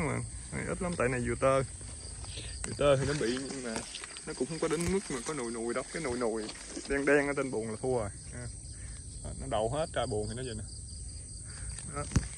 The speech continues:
Cây này khoảng chừng sáu tấc ha. Sáu tấc cái thân. Đó. Đây này, mới đâm ra nè. Đâu không có nùi nha bạn. Nhiều, nhiều loại đâm ra có nùi là thua đó.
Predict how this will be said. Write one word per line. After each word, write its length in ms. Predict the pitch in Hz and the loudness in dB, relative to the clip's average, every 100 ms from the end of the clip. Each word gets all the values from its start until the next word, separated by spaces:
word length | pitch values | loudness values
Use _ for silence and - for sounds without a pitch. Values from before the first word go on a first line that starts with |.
| - - - - - - - - - - - | -10 -8 -8 -10 -10 -12 -10 -8 -6 -6 -6
Cây 120 | - 123 | -4 -2
này 160 | 110 107 110 107 107 | 0 0 -4 -4 -4
khoảng 180 | 113 | -4
chừng 300 | 139 110 110 | -4 -4 -2
sáu 180 | 107 135 | 0 0
tấc 200 | 147 160 | 2 0
ha. 120 | 160 131 - - - - - - - - - - - - - - | 0 0 -6 -10 -10 -12 -12 -14 -12 -12 -12 -12 -12 -12 -12 -8
Sáu 160 | 139 | -8
tấc 180 | 143 143 - | -6 -6 -6
cái 60 | 139 | -4
thân. 180 | 127 117 - - - | -2 -2 -4 -8 -6
Đó. 180 | 123 127 - - - - - - - - - - - - - | -6 -6 -8 -10 -8 -8 -6 -8 -8 -8 -8 -8 -8 -8 -4
Đây 120 | 117 | 0
này, 120 | 117 113 | 2 0
mới 180 | 123 131 | 0 0
đâm 260 | 127 123 120 | 2 2 2
ra 100 | 113 | 0
nè. 80 | 113 - - - - - - - - - - - - - - | -2 -8 -8 -8 -10 -10 -8 -8 -10 -8 -8 -8 -8 -10 -8
Đâu 160 | 139 131 | -4 -2
không 160 | 139 147 | 0 2
có 60 | |
nùi 300 | 160 123 120 | 4 6 6
nha 120 | 143 | 6
bạn. 160 | 151 127 123 - - - - - - - | 6 4 2 -6 -8 -8 -8 -8 -6 0
Nhiều, 240 | 131 127 127 | 4 6 6
nhiều 160 | 139 135 | 10 12
loại 160 | 120 | 12
đâm 200 | 156 156 | 12 12
ra 100 | 156 | 12
có 120 | 156 175 | 10 10
nùi 240 | 135 127 | 10 10
là 80 | 127 | 10
thua 280 | 151 156 156 | 8 6 4
đó. 160 | 165 | 0